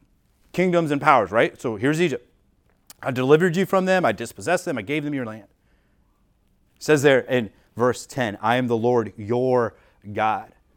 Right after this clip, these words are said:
Like, there's a relationship. We stood at Mount Sinai and we made an oath, you and, and, and, and Israel. We made this oath, like, we would, you would, I would be your God and you would be my people. And then he says what?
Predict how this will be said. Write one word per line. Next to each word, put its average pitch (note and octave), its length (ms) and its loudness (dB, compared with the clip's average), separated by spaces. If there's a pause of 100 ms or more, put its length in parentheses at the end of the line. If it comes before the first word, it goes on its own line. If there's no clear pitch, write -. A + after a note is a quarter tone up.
(920)
Like, A2 100 -12
there's A#2+ 240 -4
a A#2+ 60 0
relationship. A2+ 760 -6 (1400)
We A#2 80 -10
stood C#3+ 220 -2
at C3 80 0
Mount B2+ 220 -2
Sinai B2 420 -4
and A2 100 -8
we A2+ 100 -8
made B2 220 -4
an A2 140 -10
oath, A#2+ 320 -4
you A#2+ 340 -6
and, A2 220 -8
and, A2 260 -10
and, A2+ 340 -12 (200)
and A#2 160 -10
Israel. B2 520 -6 (200)
We B2+ 80 -8
made C3 220 -2
this B2 200 -6 (320)
oath, C3 240 2
like, G2+ 120 -8
we A2+ 100 -4
would, A#2+ 180 -4 (240)
you C3 140 -6
would, C3+ 160 -2 (140)
I D3 100 4
would D3+ 120 2
be D#3+ 80 -4
your D3+ 140 0
God C#3 280 6
and A#2 120 -4
you C#3+ 100 -4
would D#3 120 0
be D3 100 -4
my A#2+ 140 -4
people. C#3 440 -10 (1500)
And A2+ 100 -8
then B2+ 80 -4
he B2+ 40 -4
says B2 220 -4
what? A2 320 0